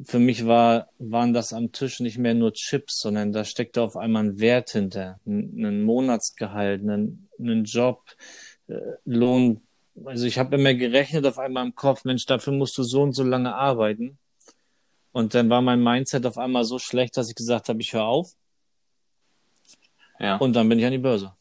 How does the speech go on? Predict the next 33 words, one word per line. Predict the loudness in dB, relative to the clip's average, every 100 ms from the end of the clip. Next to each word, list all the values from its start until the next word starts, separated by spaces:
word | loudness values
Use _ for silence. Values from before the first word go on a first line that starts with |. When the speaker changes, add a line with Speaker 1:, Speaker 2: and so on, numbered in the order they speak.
| _ -12
Speaker 1:
Hm. | -10 -10 -12 _ _ _ _ _ _ _ _ _ _ _ _ _ _ _ _ _ _ _
Speaker 2:
Krass, | -8 -8 -10 -16
okay. | -14 -2 0 0
Speaker 1:
Mit | -2
dem | -4
Geld | -6 -6 -8
quasi. | -10 -10 -12 _ _ _ _ _ _ _ -4
Speaker 2:
Ja. | 0 0 -2 _ _ _ _ _ _ _ _ _ _ _ _
Aber, | 2 4 2 -2
äh, |
spielst | -10 -6 -6 -6
du | -4
denn | -4 -2
heute | -2 -4
ab | -8
und | -10
zu | -10 -10
noch | -8
mal, | -6 -6 -8 -14 _ _ _ _ _ _ _ _ -12
gehst | -2
du | -2
heute | 0 -2
ab | -4
und | -8
zu | -6
noch |
mal | -6
pokern | -4 -6 -4 -6
oder | -4 -4 -4
hast | -4 -8
du's | -6
jetzt | -8 -6
komplett | -8 0 2 2 -2